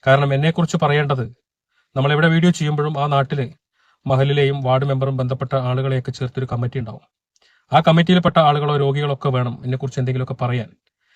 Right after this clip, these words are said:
ഞാൻ അവരുടെ കയ്യിൽ നിന്ന് കമ്മീഷൻ വാങ്ങിയിട്ടുണ്ടോ പൈസ വാങ്ങിച്ചിട്ടുണ്ടോ എന്നുള്ളതൊക്കെ. ഇന്ന് വരെയായിട്ടും അങ്ങനൊന്നുമില്ല, അങ്ങനെ ഒരാളും പറഞ്ഞിട്ടില്ല. അതുകൊണ്ട് തന്നെ നമ്മൾ തെറ്റ് ചെയ്തിട്ടില്ല എന്നുള്ള ആ ഒരു വിശ്വാസത്തോടു കൂടി തന്നെയാണ് നിങ്ങളുടെ മുന്നിൽ ഇത്രയും ആർജവത്തോടെ ഞാൻ സംസാരിക്കുന്നതൊക്കെ.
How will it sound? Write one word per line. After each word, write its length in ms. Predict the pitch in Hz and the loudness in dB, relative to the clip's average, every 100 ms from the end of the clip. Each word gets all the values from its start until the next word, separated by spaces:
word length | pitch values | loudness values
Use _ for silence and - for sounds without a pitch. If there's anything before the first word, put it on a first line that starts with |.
| _ 127 | _ -2
ഞാൻ 160 | 135 | 2
അവരുടെ 220 | 131 127 | 2 2
കയ്യിൽ 220 | 135 127 127 | 0 0 0
നിന്ന് 180 | 123 | -2
കമ്മീഷൻ 340 | 123 123 123 131 | -2 -2 -2 -2
വാങ്ങിയിട്ടുണ്ടോ 420 | 117 117 120 113 | -2 -4 -6 -8
പൈസ 260 | 117 113 131 | -8 -8 -6
വാങ്ങിച്ചിട്ടുണ്ടോ 560 | 117 113 - 113 110 | -6 -8 -10 -12 -10
എന്നുള്ളതൊക്കെ. 440 | 120 117 113 - - _ _ _ _ - | -10 -10 -12 -14 -20 _ _ _ _ -6
ഇന്ന് 140 | 135 165 | 2 6
വരെയായിട്ടും 460 | 170 160 143 156 160 | 6 6 2 -2 -4
അങ്ങനൊന്നുമില്ല, 460 | 139 135 139 135 123 131 | -2 -2 0 -2 -2 -4
അങ്ങനെ 200 | 113 127 | -4 -2
ഒരാളും 260 | 127 123 127 | 0 0 0
പറഞ്ഞിട്ടില്ല. 460 | 117 120 131 120 110 - _ _ _ - | -2 -4 -2 -6 -6 -12 _ _ _ -4
അതുകൊണ്ട് 300 | 131 139 139 | 0 0 0
തന്നെ 180 | 131 113 - _ _ _ _ 127 | 0 -2 -8 _ _ _ _ -2
നമ്മൾ 200 | 143 156 | 0 0
തെറ്റ് 280 | 151 - | -2 0
ചെയ്തിട്ടില്ല 580 | 180 160 170 165 160 156 139 | 2 4 2 2 4 2 0
എന്നുള്ള 320 | 143 151 160 180 - _ _ - | -2 0 2 0 -2 _ _ -2
ആ 100 | 143 | 2
ഒരു 180 | 170 165 | 4 2
വിശ്വാസത്തോടു 580 | 151 151 156 - 160 151 | -2 0 -2 0 -2 -2
കൂടി 180 | 151 143 | -4 -2
തന്നെയാണ് 480 | 135 143 127 127 123 | -2 0 0 -2 -4
നിങ്ങളുടെ 240 | 123 131 | -4 -2
മുന്നിൽ 220 | 131 123 120 | -2 -4 -6
ഇത്രയും 360 | - 123 139 | -6 -4 -4
ആർജവത്തോടെ 560 | 123 120 127 131 127 123 | -4 -4 -6 -4 -4 -4
ഞാൻ 140 | 120 | -6
സംസാരിക്കുന്നതൊക്കെ. 840 | 120 117 - 117 123 120 113 - | -6 -8 -8 -10 -8 -10 -10 -18